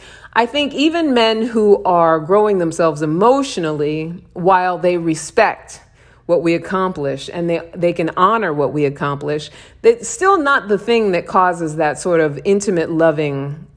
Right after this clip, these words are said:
emotional connection from a man. I think that ability to support each other in that emotional way is separate of what we can accomplish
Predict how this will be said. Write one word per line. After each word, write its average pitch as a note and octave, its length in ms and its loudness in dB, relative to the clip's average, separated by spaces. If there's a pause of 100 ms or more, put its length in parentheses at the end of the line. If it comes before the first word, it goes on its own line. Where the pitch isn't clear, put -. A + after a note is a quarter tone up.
(100)
emotional F3 580 0
connection D3+ 560 -4
from C#3 220 -4
a C#3 40 -6
man. C3 440 -10 (540)
I G3 100 4
think G3 400 0 (280)
that F#3+ 140 2
ability A3+ 520 2
to F#3+ 340 2
support G3 420 2
each A3+ 160 -8
other F#3 240 4
in E3+ 200 -2
that E3 160 0
emotional F3 720 0
way D3 460 -2 (200)
is F#3 140 -2
separate B3+ 440 2
of E3 120 2
what E3 200 2
we E3+ 80 0
can E3 140 0
accomplish D3 880 -4